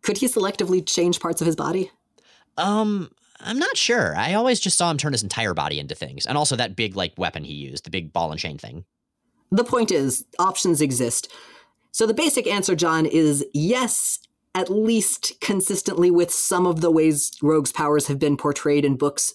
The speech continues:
Speaker 1: so far. The actual answer is basically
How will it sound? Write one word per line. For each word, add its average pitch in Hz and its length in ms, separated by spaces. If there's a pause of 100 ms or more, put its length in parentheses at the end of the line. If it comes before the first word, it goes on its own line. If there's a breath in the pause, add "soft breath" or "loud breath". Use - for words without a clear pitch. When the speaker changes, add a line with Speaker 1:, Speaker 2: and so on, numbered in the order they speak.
Speaker 1:
so 143 220
far. - 400 (600 loud breath)
The 185 220
actual 254 480
answer 185 380
is 147 180
basically 165 680